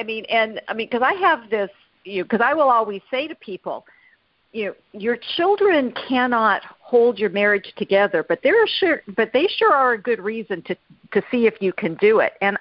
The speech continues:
and I do think that this, th-, I mean, there is this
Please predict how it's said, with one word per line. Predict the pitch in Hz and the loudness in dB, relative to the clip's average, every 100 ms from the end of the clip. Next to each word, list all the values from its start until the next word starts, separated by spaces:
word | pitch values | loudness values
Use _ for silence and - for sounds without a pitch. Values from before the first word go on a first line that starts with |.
| - | -4
and | 226 | -2
I | 240 | -2
do | 214 285 392 | -2 -4 -2
think | - 262 247 - | -2 -4 -4 -6
that | 190 - | -6 2
this, | 196 196 - _ _ _ _ _ - 208 | 2 2 -2 _ _ _ _ _ -8 -2
th-, | 226 208 233 | -2 0 0
I | |
mean, | 247 | 2
there | 247 - | 2 2
is | 392 - | 0 0
this | 359 | -2